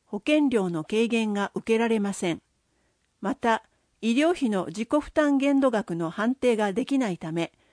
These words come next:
所得が多い方と同じ判定になる場合が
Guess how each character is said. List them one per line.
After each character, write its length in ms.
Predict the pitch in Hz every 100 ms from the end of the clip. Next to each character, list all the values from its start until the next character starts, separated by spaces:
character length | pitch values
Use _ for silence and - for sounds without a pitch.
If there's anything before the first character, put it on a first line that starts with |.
| _ _ _
所 160 | - 233
得 240 | 285 277
が 180 | 254 226
多 160 | 277
い 80 | 240
方 300 | - 202 214
と 180 | - 175
同 220 | 180 226
じ 140 | 262 262
判 200 | 269 254
定 220 | 254 247
に 140 | 233
な 120 | 220 233
る 120 | 165
場 140 | 170
合 100 | 180
が 180 | 180